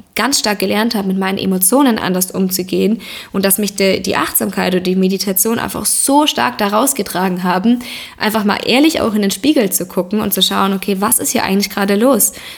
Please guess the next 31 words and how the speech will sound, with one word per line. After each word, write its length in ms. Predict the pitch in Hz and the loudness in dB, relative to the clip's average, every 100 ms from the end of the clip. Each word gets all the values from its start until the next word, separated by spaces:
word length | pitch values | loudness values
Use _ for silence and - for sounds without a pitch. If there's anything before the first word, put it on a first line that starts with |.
| - | -6
Wo 280 | 185 214 269 | 4 4 6
bin 160 | 269 | 4
ich 120 | 247 233 | 0 0
nicht 240 | 233 - | 0 0
ich 140 | 190 | 0
selbst? 520 | - 254 202 185 - 208 | 2 2 2 0 -2 4
Wo 200 | 247 277 | 6 6
liebe 260 | 269 262 | 6 4
ich 140 | 226 214 | 2 0
mich 160 | 208 | -2
noch 100 | 208 | 0
nicht 220 | 196 247 | 0 0
bedingungslos, 800 | 214 202 277 254 196 - 185 202 226 | 0 2 4 4 2 0 0 0 0
dass 160 | 196 | -2
ich 160 | 196 - | 0 0
so 220 | 254 277 | 2 2
sehr 240 | 269 262 | 2 0
gerade 300 | 247 226 233 | 0 -2 0
in 100 | 220 | 0
diesen 220 | 214 208 202 | -2 -2 -2
Schmerz 420 | - 262 - - | -2 -2 -2 -2
reingehe 480 | 196 190 190 226 240 - - | -2 0 2 0 0 -10 -4
und 120 | 208 | 0
nicht 180 | 214 208 | 2 2
mehr 140 | 214 | 2
rauskomme? 600 | 233 381 - - 185 156 - - - - - - | 4 2 2 -2 -4 -4 -8 -14 -18 -18 -18 -4
Also 200 | 202 196 | 0 2
da 160 | 202 254 | 2 2
dich 140 | 247 | 0
wirklich 320 | 254 247 233 | 0 -2 -2
auch 200 | - - | -4 -6